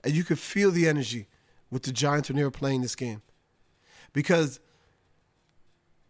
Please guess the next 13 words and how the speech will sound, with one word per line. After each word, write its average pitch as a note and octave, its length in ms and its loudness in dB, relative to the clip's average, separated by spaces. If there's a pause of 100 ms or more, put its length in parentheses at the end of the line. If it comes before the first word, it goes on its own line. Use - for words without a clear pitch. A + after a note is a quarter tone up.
(640)
allowing G#3 640 4
that G#3 200 2
reception E3 600 2
to D#3+ 120 0
happen, E3+ 540 0 (1400)
for - 180 -2
all G3+ 200 6
of F#3 120 2
you F#3+ 100 2
that D3+ 240 4
don't D#3+ 340 2
understand D#3+ 520 2
sports, - 560 -2